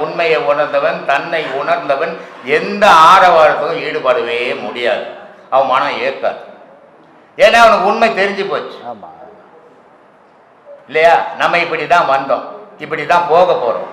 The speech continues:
Speaker 1: அப்படின்னு தெரிஞ்ச பிறகு இங்க என்னடா இருக்குதுன்ற எண்ணம் தான் வரும். அதனால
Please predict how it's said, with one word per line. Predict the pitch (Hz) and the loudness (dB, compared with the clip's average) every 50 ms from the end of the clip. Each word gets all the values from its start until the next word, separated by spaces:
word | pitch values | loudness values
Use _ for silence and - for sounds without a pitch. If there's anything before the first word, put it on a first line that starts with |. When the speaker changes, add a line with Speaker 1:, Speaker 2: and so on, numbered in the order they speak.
| - - - - | -14 -6 -2 -2
Speaker 1:
அப்படின்னு | 196 170 180 175 175 170 | 0 0 0 -2 0 -2
தெரிஞ்ச | 180 180 185 180 180 | -2 -2 -2 -2 -2
பிறகு | 170 165 151 143 | -2 -2 -4 -6
இங்க | 135 139 139 | -6 -6 -2
என்னடா | 147 170 175 170 160 151 | 0 2 4 4 4 4
இருக்குதுன்ற | 139 135 135 127 131 127 123 120 117 113 120 | 2 2 -2 -6 -6 -6 -6 -4 -4 -4 -4
எண்ணம் | 127 123 123 131 | -4 -4 -4 -4
தான் | 127 120 101 98 | -4 -4 -4 -6
வரும். | 95 - - - - - - - - - - - - - - - - - - - - - - - - - - - - 143 | -8 -8 -12 -16 -18 -20 -20 -20 -20 -20 -20 -20 -20 -20 -20 -20 -20 -20 -20 -20 -20 -20 -20 -20 -20 -20 -20 -8 0 2
அதனால | 170 180 185 208 220 | 4 6 6 6 6